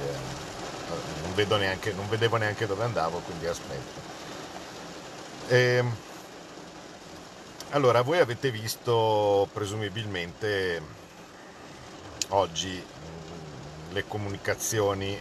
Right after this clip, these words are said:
anzi l'informativa, perché sia mai che ci sia un voto, eh, da, da parte, da parte di, eh, di Conte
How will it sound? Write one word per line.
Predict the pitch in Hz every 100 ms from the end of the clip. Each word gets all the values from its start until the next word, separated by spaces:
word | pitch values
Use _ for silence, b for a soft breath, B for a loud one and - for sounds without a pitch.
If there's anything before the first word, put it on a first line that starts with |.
| -
anzi | 101 101 87 - 82 85
l'informativa, | 143 127 127 113 107 101 123 117 92 80
perché | 76 90 80
sia | 98
mai | 92 98
che | - 82
ci | 90
sia | 123
un | 110
voto, | 92 90 - 92 - B B B B - -
eh, | 104 104 98 95 - - - - 87
da, | 101 98 92 80 92
da | 104
parte, | 107 98 90 82 101 95 85 90
da | 101
parte | - 92 85 104 85
di, | 92 87 90
eh, | 90 87 82 80
di | 85 -
Conte | 87 85 76 90